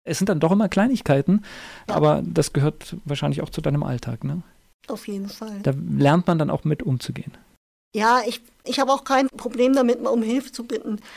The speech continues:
Speaker 2: Für viele ist es ja noch so eine Schwäche, wenn ich um Hilfe bitte und ich gehe da sehr entspannt mit um, weil ich sag mir, ich kann anderen Menschen helfen und deswegen darf ich auch um Hilfe bitten,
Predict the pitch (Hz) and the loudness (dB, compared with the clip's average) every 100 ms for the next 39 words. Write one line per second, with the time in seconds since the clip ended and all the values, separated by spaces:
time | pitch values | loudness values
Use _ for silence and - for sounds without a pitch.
0 | - - 220 254 240 240 269 - 240 226 | -20 -16 -8 0 4 2 2 -2 0 0
1 | 226 - 226 214 - 233 247 - 277 269 | -2 -2 0 0 -2 -2 -2 -2 -2 -2
2 | 269 - - 233 233 233 226 214 226 226 | -4 -20 -6 -2 0 0 -2 0 0 0
3 | 247 240 233 240 233 247 226 214 - - | -4 -4 -2 0 0 0 -2 -4 -6 -14
4 | - _ _ _ _ - - 254 233 214 | -18 _ _ _ _ -10 -6 -2 -2 0
5 | 247 233 214 - 226 233 240 233 247 240 | 0 0 -2 -2 -2 -2 -4 -4 -4 0
6 | 226 220 233 - 233 240 240 233 247 - | 0 0 -2 0 0 2 0 0 -4 -6
7 | - - _ - _ _ _ _ - 240 | -10 -14 _ -20 _ _ _ _ -2 0
8 | 226 254 277 262 247 254 262 262 254 240 | 2 4 6 6 6 4 2 2 4 2
9 | 240 254 220 220 220 - 220 220 226 220 | 0 -2 -2 -2 -4 -2 -2 -2 -2 -4
10 | - - 202 220 226 202 208 208 233 240 | -8 -6 -4 -4 -4 -4 -4 -4 -6 -6
11 | 240 240 | -4 -6